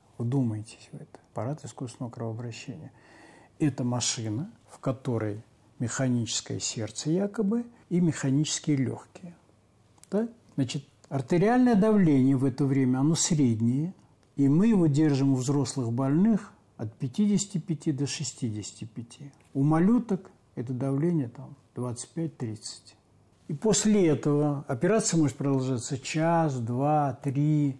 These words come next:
После этого вы начинаете согревать больного, восстанавливаете ему ф-, все функции, и как будто бы ничего не было. Вот вы представляете точность всех этих,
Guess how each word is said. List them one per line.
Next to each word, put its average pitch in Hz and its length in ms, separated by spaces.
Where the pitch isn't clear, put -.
После 170 420
этого 120 580
вы 120 340
начинаете 117 640
согревать 127 600
больного, 202 720
восстанавливаете 123 840
ему 113 160
ф-, 120 340
все 135 180
функции, 190 560
и 151 80
как 151 240
будто 190 220
бы 165 140
ничего 160 480
не 139 240
было. 110 380
Вот 156 240
вы 165 100
представляете 202 800
точность 196 1080
всех - 600
этих, 196 720